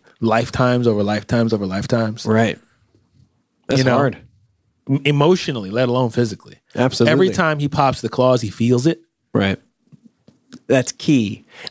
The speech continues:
Speaker 2: I think that's always been a really important part of why he doesn't just kill indiscriminately, because he has to deal with the repercussions of it.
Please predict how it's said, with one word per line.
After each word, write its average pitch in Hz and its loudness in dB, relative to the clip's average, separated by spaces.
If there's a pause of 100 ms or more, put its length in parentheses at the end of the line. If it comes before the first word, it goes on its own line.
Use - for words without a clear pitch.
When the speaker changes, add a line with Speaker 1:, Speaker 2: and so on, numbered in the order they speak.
Speaker 2:
I 147 0
think 190 2
that's 160 2
always 147 4
been 131 0
a 123 0
really 123 2
important 110 -2
part 104 0 (200)
of 107 2
why 104 2
he 104 0
doesn't 104 0
just - -4
kill 104 0 (180)
indiscriminately, 127 0 (520)
because 127 2
he 131 0
has 135 2
to 123 -2
deal 117 2
with 107 0
the 107 -2
repercussions 104 -2
of 98 -6
it. - -8